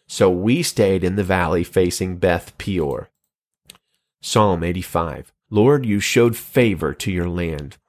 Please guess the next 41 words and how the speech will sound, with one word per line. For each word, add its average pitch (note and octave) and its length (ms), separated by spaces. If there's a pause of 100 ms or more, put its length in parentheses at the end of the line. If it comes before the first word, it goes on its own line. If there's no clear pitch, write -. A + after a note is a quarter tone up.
(200)
You A#2 140
restored C#3 500
the C#3+ 60
fortunes G2+ 640
of G2 100
Jacob. A2+ 440
You A#2 140
forgave B2 600
your G#2 120
people's G2 540
guilt. G2+ 420 (280)
You A#2 160 (100)
covered G#2 500
all G2+ 300
their F#2 220
sin. F2 500 (180)
Selah. F2 680 (340)
You A#2+ 140
withdrew B2+ 580
all A#2 220
your A#2 160
fury. A2 480
You A2+ 200
turned F#3 540
from A2 200
your G#2 120
burning C3 500
anger. B2+ 460 (300)
Return F#3 640
to A2+ 120
us, G2+ 200
God D3+ 300
of C3 120
our A#2 140
salvation, A#2+ 720
and G#2 140
abandon B2 680
your G#2+ 200
displeasure A2+ 840
with F2+ 180
us. D#2+ 280